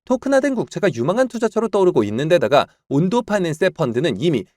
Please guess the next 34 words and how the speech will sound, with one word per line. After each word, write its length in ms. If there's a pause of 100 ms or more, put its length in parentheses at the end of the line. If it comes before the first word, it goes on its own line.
이더리움, 480
폴리손, 440 (220)
솔라나에서 540
운영이 340
되면서 380 (220)
멀티체인 500
실행이 320
가능함을 580
입증했기 420
때문에 340 (180)
세계적으로 720
엄청난 500 (220)
자금 520
유입이 160
될 140
수밖에 380
없다는 380
겁니다. 480 (200)
자, 120
그러면 320
이어서 220
차트를 380
좀 140
보실 300
텐데 420 (180)
시장에서 400
겁을 380
주고 200
있는 160
것과는 400
달리 300
지지라인을 500
확실하게 380
지켜주면서 720